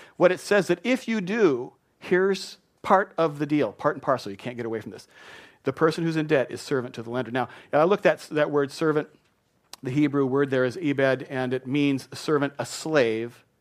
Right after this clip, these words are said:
It means someone in bondage.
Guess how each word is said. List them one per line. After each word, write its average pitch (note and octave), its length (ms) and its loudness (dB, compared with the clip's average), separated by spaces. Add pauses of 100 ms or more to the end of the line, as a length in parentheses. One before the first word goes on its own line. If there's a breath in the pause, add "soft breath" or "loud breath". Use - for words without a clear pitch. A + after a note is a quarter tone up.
It C3 100 -2
means C3+ 320 0 (140)
someone B2 480 -2
in D3+ 320 -2 (100)
bondage. A#2+ 640 -4